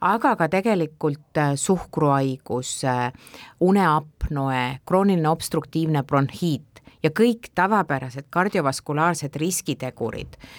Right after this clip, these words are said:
mida me kõikide haiguste käsitluses, äh,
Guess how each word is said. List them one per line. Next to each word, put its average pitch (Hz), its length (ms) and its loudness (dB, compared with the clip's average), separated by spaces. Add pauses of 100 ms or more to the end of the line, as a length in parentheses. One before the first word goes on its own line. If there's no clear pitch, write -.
(160)
mida 151 280 2
me 135 340 2 (340)
kõikide 156 360 0
haiguste 139 800 0 (400)
käsitluses, 147 840 -2
äh, 120 380 0